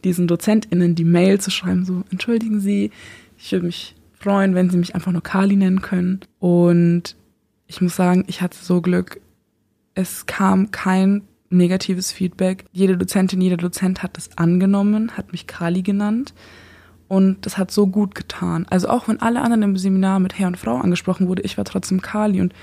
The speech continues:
das war so toll, weil man nicht jedes Mal, wenn man angesprochen wird, erinnert wird an, „Hey, du bist anders und das ist noch nicht akzeptiert in der Gesellschaft.“ Weil wenn mich jemand mit Frau Karl anspricht, dann bin ich, das ist so ein kleiner Stich.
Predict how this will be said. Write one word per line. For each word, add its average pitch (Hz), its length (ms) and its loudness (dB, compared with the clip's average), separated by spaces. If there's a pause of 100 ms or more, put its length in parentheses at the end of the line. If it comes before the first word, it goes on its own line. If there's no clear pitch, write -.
(380)
das - 180 -10
war 196 300 -2 (140)
so 214 320 2
toll, 208 380 0
weil 185 80 2
man 190 180 4
nicht 196 280 -2
jedes 226 340 0
Mal, 190 240 0
wenn 185 80 2
man 180 140 0
angesprochen 208 640 -2
wird, 196 240 -4 (560)
erinnert 247 400 0
wird 190 400 -4 (300)
an, 196 400 0
„Hey, 220 200 0
du 180 80 -2
bist 185 220 -6
anders 202 320 2
und 180 60 2
das 175 120 -2
ist 180 80 -4
noch 185 140 4
nicht 180 180 -2
akzeptiert - 460 -4
in 175 60 0
der 170 80 0
Gesellschaft.“ 165 600 -4
Weil 175 240 2
wenn 180 300 2
mich 180 160 0
jemand 180 200 0
mit 175 120 -4
Frau 190 180 2
Karl 226 220 0
anspricht, 190 340 -2
dann 180 100 0
bin 185 120 0
ich, 185 220 -4
das - 380 -8
ist 190 120 -6
so - 80 -2
ein 180 100 0
kleiner 196 240 2
Stich. - 400 -4